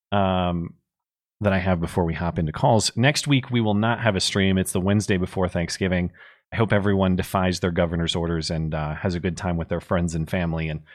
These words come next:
hopefully they don't kick down your door to steal your drumsticks and your stuffing and all the other, uh, various, uh, goodies you may have. All right. Uh, let's hop into the calls. Brother Rorschach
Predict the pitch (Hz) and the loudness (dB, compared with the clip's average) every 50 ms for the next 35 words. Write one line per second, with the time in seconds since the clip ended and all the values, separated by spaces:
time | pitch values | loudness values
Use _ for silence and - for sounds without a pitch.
0 | - _ _ 180 165 139 175 165 147 143 143 139 131 131 131 - 139 127 - - | -20 _ _ -2 2 4 4 6 6 6 6 6 6 4 4 2 0 0 2 4
1 | 131 117 113 110 104 95 98 101 101 104 101 92 90 85 - - - 104 95 90 | 4 4 4 4 4 4 4 6 6 6 4 4 2 0 -2 -2 -2 0 0 0
2 | 85 82 78 90 80 78 80 - - 82 78 76 - - 80 73 71 76 - - | -2 -2 -4 -4 -4 -4 -6 -6 -6 -6 -8 -6 -8 -8 -8 -8 -8 -6 -6 -4
3 | - 80 - - - 76 73 73 71 69 69 71 67 71 71 69 65 67 69 65 | -4 -6 -6 -8 -8 -8 -8 -8 -8 -8 -8 -8 -10 -10 -10 -10 -10 -10 -12 -12
4 | 65 - - - - _ _ _ _ _ _ _ _ _ _ _ _ _ 98 92 | -12 -14 -14 -16 -20 _ _ _ _ _ _ _ _ _ _ _ _ _ 0 4
5 | 120 127 127 127 131 127 117 117 110 - - 120 110 107 104 104 104 95 - 127 | 6 6 8 8 8 8 6 6 4 4 4 6 8 8 8 6 4 4 4 4
6 | 135 139 135 123 107 120 120 117 113 110 110 117 117 110 92 - - _ _ _ | 6 6 4 4 4 2 2 2 2 2 2 2 2 0 -2 -4 -10 _ _ _
7 | _ _ _ _ _ _ _ _ _ _ _ _ _ _ _ _ _ _ _ _ | _ _ _ _ _ _ _ _ _ _ _ _ _ _ _ _ _ _ _ _
8 | _ _ _ _ _ _ 117 131 135 101 73 69 - - - - - _ _ - | _ _ _ _ _ _ 0 0 2 2 0 -4 -10 -14 -16 -16 -18 _ _ -4
9 | 123 127 131 131 131 131 131 131 127 120 143 156 156 - 175 151 135 139 135 127 | -2 0 2 2 2 2 2 0 0 -2 -2 -2 0 0 -2 0 -2 -2 -4 -4
10 | 120 98 90 - 120 123 98 73 71 - - - 117 123 139 127 92 95 101 117 | -4 -6 -6 -6 -6 -6 -4 -6 -10 -12 -6 -4 -2 -2 -2 -2 -4 -4 -4 -4
11 | 120 - - 85 - - - - | -4 -6 -8 -10 -14 -16 -20 -20